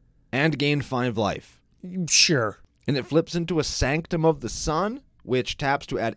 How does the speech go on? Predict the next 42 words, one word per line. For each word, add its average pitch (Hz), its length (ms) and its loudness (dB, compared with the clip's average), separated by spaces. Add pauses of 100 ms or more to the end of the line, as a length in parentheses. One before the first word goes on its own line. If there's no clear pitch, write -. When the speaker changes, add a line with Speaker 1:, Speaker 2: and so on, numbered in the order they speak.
Speaker 1:
X 127 300 -4
mana 127 300 -2
of 113 180 -4
any 117 200 -2
one 113 340 -2
color 123 280 -2
to 107 120 -8
your 107 80 -2
mana 113 220 -2
pool, 143 180 -4
where 113 180 -2
X 135 300 -4
is 170 180 -4
your 175 100 6
life 123 420 0
total. 82 400 -8 (360)
Speaker 2:
Whoa. 151 300 4 (560)
<laughs> 339 240 4 (100)
I 240 80 6
remember 185 300 4
that 127 180 2
card. 143 280 2 (560)
Speaker 1:
Excuse - 580 -6
me? 247 260 8
Speaker 2:
Do 190 80 4
you 202 60 8
remember 202 320 6
when 196 140 6
you 190 100 2
first 170 300 4
read 127 200 4
that 160 140 6
and 170 80 -2
you're 151 120 4
like, 131 260 2 (480)
"Wait, 156 180 2
what? 127 340 2 (160)
What 185 100 2
does 214 120 0
that 392 180 6
say? 403 320 0 (1120)
What? 370 320 0